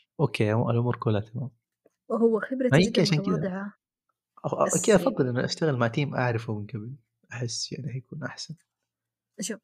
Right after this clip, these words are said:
Speaker 2: أنا شاركت، يعني حاليا هو يعني ما أدري هي تلاتة والّا اتنين،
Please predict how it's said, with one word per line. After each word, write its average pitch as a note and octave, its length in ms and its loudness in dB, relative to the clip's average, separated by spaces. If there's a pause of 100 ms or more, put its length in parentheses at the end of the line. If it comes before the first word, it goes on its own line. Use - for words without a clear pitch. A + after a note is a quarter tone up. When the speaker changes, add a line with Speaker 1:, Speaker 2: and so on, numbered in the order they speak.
(400)
Speaker 2:
أنا A3+ 140 -2
شاركت، A#3 520 -4 (560)
يعني F#3+ 220 -8
حاليا G3 440 0 (460)
هو F3 340 -4 (160)
يعني F3+ 220 -10
ما G#3 100 -4
أدري G3+ 200 -8
هي G3 60 -4
تلاتة G3+ 400 -2
والّا E3+ 200 2
اتنين، E3+ 320 -8